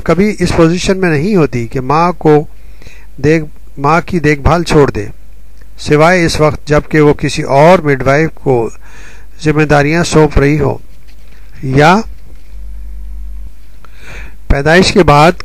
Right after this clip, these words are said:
की देखभाल मुकम्मल होने के बाद उसके फ़राइज़ पूरे हो रहे हों।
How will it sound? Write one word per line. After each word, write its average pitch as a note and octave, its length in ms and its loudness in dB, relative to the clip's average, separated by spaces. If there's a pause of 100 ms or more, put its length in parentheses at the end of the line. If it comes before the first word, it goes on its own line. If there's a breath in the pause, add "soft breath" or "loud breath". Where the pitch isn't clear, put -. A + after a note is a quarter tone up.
(140)
की D3+ 160 4
देखभाल D3+ 640 2
मुकम्मल E3+ 460 2
होने D3+ 260 4
के C#3 140 2
बाद B2+ 360 0 (500 soft breath)
उसके E3 280 4
फ़राइज़ D3+ 440 4
पूरे D3+ 280 6
हो C#3 200 6
रहे C3 220 2
हों। A2 140 -2